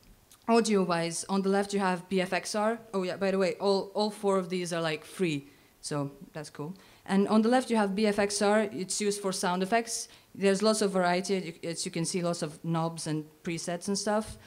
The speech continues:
On the right is Bosca Seol, which was made by the guy who made Super Hexagon. It's also super easy to use. You can make chiptune music with it really easily.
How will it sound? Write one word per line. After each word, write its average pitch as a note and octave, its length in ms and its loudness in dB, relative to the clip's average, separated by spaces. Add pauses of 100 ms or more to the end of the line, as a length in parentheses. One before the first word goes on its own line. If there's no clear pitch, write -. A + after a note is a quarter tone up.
(360)
On G#3 140 8
the G#3 100 4
right A3+ 360 6
is F#3+ 200 0
Bosca G3+ 320 2
Seol, G3 420 2
which G3 180 -6
was G3+ 140 -4
made F#3+ 260 0
by E3+ 180 0
the E3+ 120 -6
guy F3+ 260 2
who F#3 80 -2
made E3+ 240 -2
Super F3 320 -6
Hexagon. A3 560 0 (400)
It's - 320 -2
also G3+ 360 4
super G3 340 2
easy F#3 300 2
to F#3+ 140 -2
use. F#3 220 2
You F#3 80 -4
can F3 220 0
make F3+ 300 -4
chiptune G3+ 520 2
music G3 340 4
with G3 140 2
it F#3+ 180 2
really F#3+ 240 2
easily. F#3+ 500 0